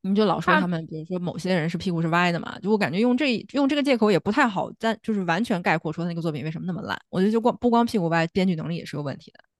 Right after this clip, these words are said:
Speaker 1: 我觉得他们是总是想在电影当中呈现一种特别超级大的，就是形式大于内容的东西。就是他，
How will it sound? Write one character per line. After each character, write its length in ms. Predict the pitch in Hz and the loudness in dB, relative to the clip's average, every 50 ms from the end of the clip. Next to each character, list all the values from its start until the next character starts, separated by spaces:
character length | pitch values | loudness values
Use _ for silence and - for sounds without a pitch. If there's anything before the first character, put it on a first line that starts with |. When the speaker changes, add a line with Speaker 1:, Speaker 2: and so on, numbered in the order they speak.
| _ _ | _ _
Speaker 1:
我 120 | 240 226 | -2 0
觉 80 | 202 226 | 2 2
得 80 | 262 | 0
他 200 | 262 - 349 349 | 0 2 0 0
们 100 | 339 311 | 2 0
是 100 | 311 - | -6 -6
总 220 | 240 220 180 156 185 | -4 -4 -4 -2 -2
是 100 | - 302 | -4 -2
想 240 | 302 277 180 - | 0 0 0 0
在 140 | 175 208 208 | 0 -2 -2
电 160 | 208 233 220 190 | -2 -2 -4 -2
影 120 | 170 165 | -4 -4
当 180 | 175 185 202 208 | -4 -4 -4 -2
中 420 | 208 208 208 214 208 214 214 208 - _ _ | -2 -2 -2 -2 -2 -4 -4 -6 -8 _ _
呈 320 | - - - 170 175 202 | -14 -8 -6 -4 -2 -2
现 320 | 214 208 247 226 190 185 190 | -4 -2 -2 -2 -2 -2 -4
一 80 | 190 | -6
种 400 | 175 175 160 156 160 156 160 - - _ _ _ | -6 -6 -6 -6 -6 -6 -8 -10 -14 _ _ _
特 180 | - - 254 214 | -6 -2 -2 0
别 140 | 180 180 185 | 0 0 -2
超 260 | - - - 240 233 | -4 -2 0 0 0
级 180 | 233 196 180 190 | 0 -2 -4 -4
大 260 | 190 240 220 202 180 165 | -2 -2 -2 0 0 -2
的， 120 | 170 175 | -4 -6
就 160 | - - 226 196 | -2 -2 -2 -2
是 60 | 175 | -2
形 240 | - - 175 175 208 | -2 -4 -2 -2 0
式 140 | - 240 | -2 0
大 180 | 214 233 208 196 | 0 2 0 2
于 60 | 202 220 | 4 4
内 140 | 240 247 | 4 2
容 160 | 202 170 147 139 | 2 0 -4 -6
的 80 | 147 | -8
东 160 | 131 143 139 | -8 -8 -10
西。 240 | 156 - - - - _ _ _ _ _ - - - | -10 -12 -12 -18 -18 _ _ _ _ _ -20 -20 -2
就 80 | - 330 | 2 2
是 100 | 330 320 | 6 6
他， 160 | 381 370 - | 6 4 4